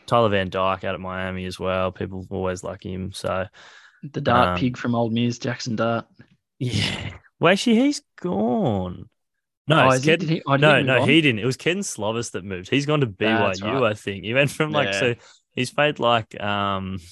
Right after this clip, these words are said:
Speaker 1: <laughs> where did he go? He went to Pitt, that's right. <laughs> And then now
Speaker 2: Hmm.
Speaker 1: he's gone to B Y U.
Speaker 2: Fuck,
Speaker 1: Um,
Speaker 2: journeyman.
Speaker 1: I'm pretty, well, actually, I'm pretty sure, um, J T Daniels has gone somewhere else as well. So he had,
Speaker 2: He has.
Speaker 1: like,
Speaker 2: He went somewhere ridiculous, yeah.
Speaker 1: Oh my God. And he's almost played in all Power Five conferences. <laughs> Like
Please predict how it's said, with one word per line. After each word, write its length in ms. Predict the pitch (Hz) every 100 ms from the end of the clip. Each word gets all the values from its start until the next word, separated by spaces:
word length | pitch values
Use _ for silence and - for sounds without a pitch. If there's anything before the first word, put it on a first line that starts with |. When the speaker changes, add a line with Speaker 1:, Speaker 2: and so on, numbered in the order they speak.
| -
Speaker 1:
<laughs> 160 | _ -
where 180 | 120 123
did 200 | 120 107
he 80 |
go? 260 | 98 92 92 _ - _ -
He 40 |
went 100 | 147
to 60 | 175
Pitt, 400 | - 135 107 -
that's 240 | 101 -
right. 220 | 90 92 113
<laughs> 140 | -
And 100 | 120
then 160 | 107 135
now 80 | 117
Speaker 2:
Hmm. 60 |
Speaker 1:
he's 120 | 107
gone 180 | - 120
to 60 | 107
B 220 | 92 104
Y 220 | 113 104
U. 420 | 95 98 98 98 104 - - -
Speaker 2:
Fuck, 280 | 113 -
Speaker 1:
Um, 480 | 98 98 98 95 95
Speaker 2:
journeyman. 460 | 98 117 117 113 117 _ - _ _ -
Speaker 1:
I'm 100 | 123
pretty, 200 | 185 -
well, 140 | 120 107
actually, 400 | 107 - 101 98
I'm 100 | -
pretty 220 | 190 311
sure, 280 | - 214 117
um, 460 | 104 95 92 90 - -
J 180 | 117 110
T 140 | 101
Daniels 420 | 90 95 113 104
has 120 | 98 90
gone 220 | 92 95
somewhere 320 | - 92 90
else 240 | 90 95 90
as 100 | 87
well. 320 | 98 90 92
So 160 | 95
he 180 | 98 120
had, 220 | 117 120 143
Speaker 2:
He 100 | 139
has. 220 | 131 95
Speaker 1:
like, 60 | 147
Speaker 2:
He 60 |
went 200 | 147 123
somewhere 340 | - 120 117 110
ridiculous, 560 | 107 110 113 107 -
yeah. 240 | 110 101 104
Speaker 1:
Oh 40 |
my 80 | 95
God. 320 | 90 95 92
And 80 | 107
he's 160 | 147 208
almost 340 | 190 147 120
played 140 | 123 110
in 80 |
all 240 | - 110 107
Power 300 | 117 98 101
Five 280 | 107 95 -
conferences. 600 | 98 113 117 107 - -
<laughs> 40 |
Like 200 | 90 92